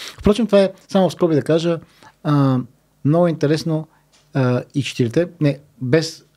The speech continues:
печена тиква, която страда от липса на м-, множество интерпретации, а, в България. А,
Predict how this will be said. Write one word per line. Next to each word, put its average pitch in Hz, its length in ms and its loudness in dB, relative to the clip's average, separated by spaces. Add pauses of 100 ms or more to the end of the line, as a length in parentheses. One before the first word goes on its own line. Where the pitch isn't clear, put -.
(100)
печена 131 280 0
тиква, 131 440 -4 (360)
която 120 380 -2
страда 131 360 2
от - 240 -10 (100)
липса 135 280 -4
на 110 260 0 (200)
м-, 131 160 -2 (580)
множество 127 500 0
интерпретации, 101 760 -6 (440)
а, 139 120 -12
в 117 280 -2 (160)
България. 107 400 -2 (640)
А, 117 280 0